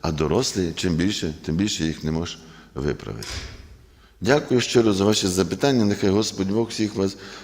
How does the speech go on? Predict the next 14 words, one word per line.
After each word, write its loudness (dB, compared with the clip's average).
благословить. 2
<clears throat> -2
О, 2
і 4
ще 2
на 0
кінець. 0
Е, 2
розкажіть, 0
будь 0
ласка, 2
як 0
правильно 2
дотримуватися, 0